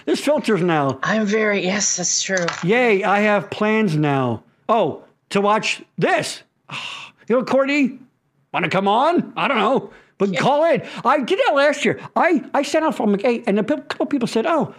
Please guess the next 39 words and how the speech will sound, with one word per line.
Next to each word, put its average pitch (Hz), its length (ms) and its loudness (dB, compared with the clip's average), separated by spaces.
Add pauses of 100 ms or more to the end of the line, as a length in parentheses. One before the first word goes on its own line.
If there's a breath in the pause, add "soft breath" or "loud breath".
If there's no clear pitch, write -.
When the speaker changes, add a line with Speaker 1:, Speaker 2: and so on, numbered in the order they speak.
(180 loud breath)
Speaker 1:
I - 20 0
said, 269 160 -2
"Call 392 280 0
in. 196 300 -2 (120)
Like, 294 160 0
don't 427 160 0
be 294 100 2
on, 269 140 -2
no, 370 100 2
I'm 339 80 0
not 370 160 2
gonna 277 100 2
be 202 120 4
on 180 100 0
the 160 60 -2
phone, 220 160 0
but 262 180 -2
call 320 240 2
in. 233 140 2
Ro-, 262 200 4
we'll 247 140 2
rotate 262 400 0
people 240 300 2
out. 247 240 2 (120)
We'll 196 100 0
Skype, 269 360 0
we'll 233 80 -2
Skype 247 300 0
you 247 80 2
in." 214 240 0 (880)
Nobody 320 260 -2
did. 156 240 -10 (720)
Nobody 370 260 -2
did. 208 120 -8
They 269 80 0
said 403 160 0
they 480 60 2
were 370 80 4
gonna. 262 380 2